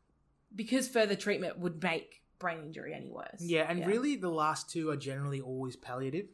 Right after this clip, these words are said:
Speaker 1: Yeah.
Speaker 2: So generally baby will pass away, especially after the ten minutes of no improvement. But even if further treatment would make brain injury worse, we're talking about very severe brain injury here.
Speaker 1: Yeah, so
Speaker 2: Brain injury that's probably not compatible with life.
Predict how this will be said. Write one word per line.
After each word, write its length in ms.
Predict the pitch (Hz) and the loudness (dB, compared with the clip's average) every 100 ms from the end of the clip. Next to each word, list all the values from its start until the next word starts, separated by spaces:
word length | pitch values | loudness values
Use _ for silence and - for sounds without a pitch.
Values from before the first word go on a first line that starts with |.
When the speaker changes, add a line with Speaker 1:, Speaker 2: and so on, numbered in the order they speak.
| _ | _
Speaker 1:
Yeah. 260 | 196 180 175 | -6 -4 4
Speaker 2:
So 120 | 165 | 4
generally 400 | 143 151 156 147 | 4 2 2 0
baby 540 | 139 135 135 127 127 - 131 | 0 -2 -2 -8 -12 -16 -4
will 160 | 135 | -4
pass 300 | 127 127 127 | 0 0 0
away, 300 | 123 127 170 - - - - | 0 0 -2 -6 -20 -20 -8
especially 440 | 139 - 156 170 147 | -2 2 4 4 4
after 220 | 127 139 | 2 -4
the 80 | 131 | -8
ten 240 | 147 135 | -4 -2
minutes 240 | 131 131 | -2 -2
of 80 | 131 | -2
no 160 | 127 123 | -2 -4
improvement. 540 | 123 135 143 180 196 - - - _ | -4 -2 0 -2 -4 -10 -20 -20 _
But 100 | 160 | 4
even 220 | 185 214 | 6 6
if 120 | 226 | 2
further 300 | - 170 160 | 6 6 6
treatment 420 | 160 - 160 156 156 | 4 0 0 -2 -6
would 140 | 135 | -6
make 240 | 139 135 | -6 -6
brain 200 | - 143 | -2 -2
injury 240 | 143 139 135 | -2 -4 -4
worse, 280 | 131 127 - | -4 -6 -4
we're 100 | 143 | -4
talking 260 | 151 170 202 | -2 -2 0
about 260 | 185 135 | 0 0
very 280 | 143 143 143 | -2 0 -2
severe 560 | 139 143 120 151 151 143 | -2 -2 -2 -2 -2 0
brain 240 | 143 135 | -2 -4
injury 320 | 147 139 151 151 | -6 -6 -8 -4
here. 160 | 170 | -2
Speaker 1:
Yeah, 200 | 185 170 | -2 -4
so 240 | - 202 185 | -4 0 6
Speaker 2:
Brain 180 | 185 233 | 8 8
injury 200 | 233 247 | 4 4
that's 160 | 208 | 2
probably 260 | - 175 170 | 2 2 2
not 180 | 160 - | 0 -2
compatible 440 | 147 147 143 143 | -2 -2 0 0
with 140 | 135 131 | -2 -2
life. 240 | 127 113 | -4 -6